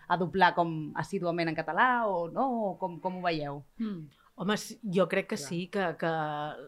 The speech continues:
Speaker 3: les plataformes també han obert la porta a doblar coses en català.
Speaker 2: Mhm.
Speaker 3: Mm, T V tres s'ha posat una mica més les piles amb els animes i tot això, sí,
Speaker 1: Som-hi.
Speaker 3: tot això és feina.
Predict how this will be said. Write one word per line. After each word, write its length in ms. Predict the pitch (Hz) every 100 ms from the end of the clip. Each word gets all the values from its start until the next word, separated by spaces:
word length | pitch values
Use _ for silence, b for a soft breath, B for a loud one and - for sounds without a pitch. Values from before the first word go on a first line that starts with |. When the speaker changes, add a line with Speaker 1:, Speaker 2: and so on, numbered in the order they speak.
| - 175
Speaker 3:
les 160 | 170 160
plataformes 680 | - 170 170 190 175 196 -
també 220 | 185 180
han 60 | 175
obert 220 | 185 170
la 140 | 175 170
porta 440 | 185 185 165 180 170
a 60 |
doblar 280 | 170 170 165
coses 280 | 165 156 151
en 100 | 160 156
català. 540 | 156 160 185 202 202
Speaker 2:
Mhm. 380 | 185 180 156 156 -
Speaker 3:
Mm, 300 | 185 190 180
T 100 | 180
V 120 | 190
tres 180 | 185 190
s'ha 80 | 196
posat 240 | 175 185
una 100 | 180
mica 200 | 185 180
més 120 | 180 165
les 220 | 170 -
piles 460 | - 190 185 165
amb 140 | 165 160
els 120 | 160
animes 600 | 165 202 214 214 233 247 B B B
i 420 | - 196 180 175 165
tot 100 | 180
això, 560 | 180 165 196 190 214 240 -
sí, 160 | -
Speaker 1:
Som-hi. 500 | 180 190 170 220 - - -
Speaker 3:
tot 100 | 190
això 200 | 185 - 170
és 140 | -
feina. 580 | 185 180 202 220 165 143